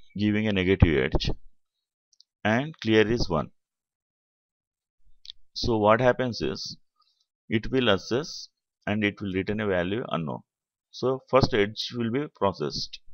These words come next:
Edge sensitive cases will be processed first. Later on, this entry is there in a table, so it will process even this one. Output is zero here.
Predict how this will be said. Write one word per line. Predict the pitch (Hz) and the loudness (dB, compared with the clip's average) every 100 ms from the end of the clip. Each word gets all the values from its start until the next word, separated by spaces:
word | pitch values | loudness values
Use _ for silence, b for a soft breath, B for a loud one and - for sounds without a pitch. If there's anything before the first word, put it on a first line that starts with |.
| - - _ _ _ _ _ _ _ _ _ | -18 -20 _ _ _ _ _ _ _ _ _
Edge | 98 101 | 0 0
sensitive | 113 113 117 117 | 0 -2 -4 -2
cases | 107 110 104 | -2 -2 -6
will | 107 | -6
be | 107 | -6
processed | 101 92 - 95 120 - | -2 -2 -2 -6 -8 -8
first. | - - - - _ - | -8 -6 -8 -10 _ -6
Later | 104 110 120 | -2 0 0
on, | 104 113 | -2 -2
this | 120 127 | -2 0
entry | 131 127 151 | -2 -2 -2
is | 147 117 | -2 2
there | 113 107 - _ _ _ _ - | 4 4 2 _ _ _ _ -12
in | 101 | -6
a | 95 90 | -6 0
table, | 95 82 - _ | 0 0 -8 _
so | - | -4
it | 113 110 | -4 -2
will | 110 | -6
process | 104 101 107 113 | -2 -2 -2 -4
even | 104 92 104 92 | -8 -6 -6 -4
this | 85 - | -6 -8
one. | 69 - _ _ _ b b b b b _ _ _ _ _ _ - | -12 -16 _ _ _ b b b b b _ _ _ _ _ _ 0
Output | 104 120 127 | 2 0 -2
is | 120 | -2
zero | 104 98 90 | 2 2 2
here. | 76 64 | 0 -6